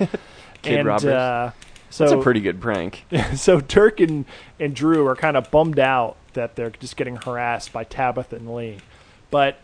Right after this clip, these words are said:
Speaker 2: fortunately, Shane and Shauna, who used to live in the area, have just s-,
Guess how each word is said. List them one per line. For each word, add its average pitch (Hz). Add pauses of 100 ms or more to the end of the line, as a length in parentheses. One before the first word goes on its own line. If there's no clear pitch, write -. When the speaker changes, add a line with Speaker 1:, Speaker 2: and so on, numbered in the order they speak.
(380)
Speaker 2:
fortunately, 139 (340)
Shane 190
and 165
Shauna, 147 (460)
who 143
used 156
to 151
live 160
in 147
the 131
area, 123 (320)
have 131
just -
s-, -